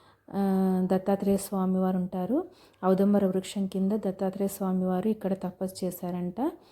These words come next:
ఆ ఆనవాలుగా దత్తాత్రేయ స్వామివారి విగ్రహంని ప్రతిష్టాపన చేశారు. ఆ తర్వాత నవగ్రహాలు, శివాలయము మరియు సీతారామ లక్ష్మణ సమేత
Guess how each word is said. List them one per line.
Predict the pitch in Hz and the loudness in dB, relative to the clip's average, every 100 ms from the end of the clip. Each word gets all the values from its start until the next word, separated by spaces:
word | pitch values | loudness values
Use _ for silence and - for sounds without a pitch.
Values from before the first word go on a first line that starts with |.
| - - - | -20 -18 -2
ఆ | 202 196 | 2 4
ఆనవాలుగా | 190 190 196 190 185 185 285 370 254 | 4 2 2 2 2 2 2 2 0
దత్తాత్రేయ | 190 190 190 196 196 190 | 0 -2 0 0 0 0
స్వామివారి | - 185 185 185 185 180 240 | -2 -2 0 0 0 0 0
విగ్రహంని | 247 196 208 190 196 190 247 330 | 0 0 0 2 2 4 4 2
ప్రతిష్టాపన | - 196 196 - 196 196 185 185 | 0 -2 -2 -4 -6 -2 -4 -2
చేశారు. | 185 - 180 175 285 339 - - - - | -4 -6 -6 0 0 -2 -12 -20 -14 -4
ఆ | 202 | -2
తర్వాత | 202 190 190 190 180 180 220 | 0 2 2 2 -2 -2 0
నవగ్రహాలు, | 226 185 190 185 190 180 180 180 254 339 - - - | 2 4 2 2 0 0 -2 2 0 0 -6 -20 -18
శివాలయము | - 208 196 196 196 185 185 185 247 320 - _ _ _ _ _ | -2 0 2 2 2 2 2 2 2 0 -6 _ _ _ _ _
మరియు | 190 190 190 208 247 233 | -2 0 2 4 4 2
సీతారామ | 196 196 202 202 190 185 | 0 -2 2 2 2 0
లక్ష్మణ | 185 185 - 196 | 0 -2 -4 -6
సమేత | 190 185 185 185 | -2 0 0 0